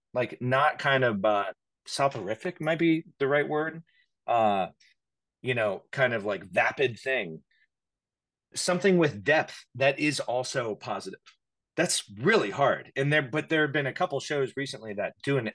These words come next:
such a good job of it. Um, like The Good Place, it's such an interesting idea, and it ends up being a really uplift-, up-, uplifting show. That one is a little bit snarky because that's the other dimension. It's like,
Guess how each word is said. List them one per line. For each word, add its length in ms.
such 400
a 60
good 320
job 320
of 80
it. 920
Um, 380
like 220
The 80
Good 240
Place, 320
it's 120
such 220
an 80
interesting 440
idea, 460
and 200
it 120
ends 240
up 140
being 240
a 80
really 300
uplift-, 400
up-, 180
uplifting 640
show. 520
That 200
one 160
is 200
a 60
little 240
bit 120
snarky 440
because 300
that's 220
the 140
other 140
dimension. 460
It's 160
like, 240